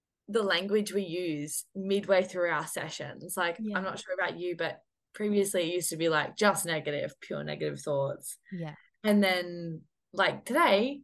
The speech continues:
Speaker 1: as soon as I got up the hill, like, my first instinct was, like, "Go, Jess." <laughs> "Go, Jess."
Speaker 2: So
Speaker 1: <laughs>
Speaker 2: good.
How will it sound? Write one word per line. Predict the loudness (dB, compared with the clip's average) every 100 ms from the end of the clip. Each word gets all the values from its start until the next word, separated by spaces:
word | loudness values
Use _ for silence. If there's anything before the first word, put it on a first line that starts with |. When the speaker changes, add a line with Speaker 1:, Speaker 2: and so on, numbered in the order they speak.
| -4
Speaker 1:
as | -2
soon | 0 0
as |
I | 2
got | 2
up | 2 2
the |
hill, | 2 4 2 2
like, | 0 0
my | -2
first | -2 6 6 6 2 -6
instinct | -4 -4 -2 -2 -4 -10 -14 -8
was, | 0
like, | 2 0 2
"Go, | 2
Jess." | 2 -2 -4 -8 -10 _
<laughs> | 0 2 2 -4 -4 -4 -6 -16 -16 _ _ 6
"Go, | 6
Jess." | 6 2
Speaker 2:
So | 2 0
Speaker 1:
<laughs> | 2
Speaker 2:
good. | 0 2 -2